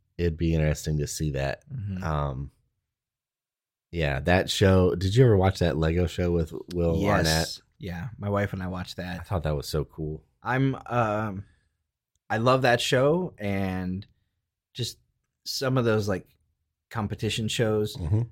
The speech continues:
Speaker 2: I'm l-, lukewarm on some.
Speaker 1: Sure.
Speaker 2: Uh, not everything appeals to me. Uh, the Lego Master one does. I, I like that. And, uh, that was a fun discovery when the pandemic first started for us.
Speaker 1: Yeah.
Speaker 2: So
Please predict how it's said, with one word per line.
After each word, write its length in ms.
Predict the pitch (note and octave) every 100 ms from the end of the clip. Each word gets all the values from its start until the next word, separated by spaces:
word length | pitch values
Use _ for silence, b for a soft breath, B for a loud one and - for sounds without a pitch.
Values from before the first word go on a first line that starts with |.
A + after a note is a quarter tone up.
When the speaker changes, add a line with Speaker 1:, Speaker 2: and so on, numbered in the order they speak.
| _
Speaker 2:
I'm 320 | F3 E3+ D3 - - - _
l-, 180 | G2 G#2+ _
lukewarm 480 | A#2+ E3+ E3 D#3+ C#3+
on 140 | B2
some. 460 | G#2 B2 A#2+ A#2+ B2 -
Speaker 1:
Sure. 260 | C3+ F2+ -
Speaker 2:
Uh, 80 | C#2+ -
not 240 | A#2+ B2
everything 340 | A2+ A#2 A2+ A2
appeals 320 | - A#2 G#2+
to 120 | G#2+
me. 320 | G#2+ G#2 G#2 - _ _ -
Uh, 420 | F#2+ F#2 F#2 F2+ - -
the 80 | G2+
Lego 320 | A2 A2 A2
Master 420 | G#2 G#2 - G2+
one 240 | G2 G2+
does. 520 | F#2+ F#2 F#2 G2 - - F2 -
I, 80 | F#2
I 40 |
like 280 | F#2 F#2+ -
that. 420 | F2+ F2+ F#2 - _ _ E2+
And, 260 | F#2 F#2 F2+
uh, 260 | F2 F2 F#2 _ -
that 100 | B2
was 100 | B2+
a 60 | A#2+
fun 460 | B2 A#2 A2 G#2 - _ _ _ _
discovery 460 | A2+ - - G#2 A2
when 180 | G#2 G2
the 60 |
pandemic 520 | F2 G#2+ F#2 F#2+ F#2 -
first 240 | F2+ -
started 320 | G2+ F2 F2+
for 120 | - F#2
us. 60 |
Speaker 1:
Yeah. 400 | E2+ E2 D#2+ D#2
Speaker 2:
So 480 | - - G2 F2+ G2